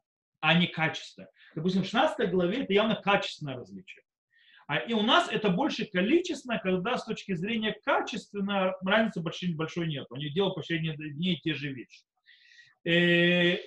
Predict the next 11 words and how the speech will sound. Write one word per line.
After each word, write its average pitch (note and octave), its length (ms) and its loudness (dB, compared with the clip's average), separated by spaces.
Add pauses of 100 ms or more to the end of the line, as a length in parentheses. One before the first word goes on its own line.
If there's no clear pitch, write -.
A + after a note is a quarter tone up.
но F#3 200 2
Иерусалим C4+ 380 2
получает, D4+ 500 4
то B3 40 -6
есть - 100 -6
описание, B3+ 720 0
скажем F3+ 380 -2
так, G#3+ 240 4 (300)
так F3+ 180 0
это - 120 -10
количественно, A#3 640 0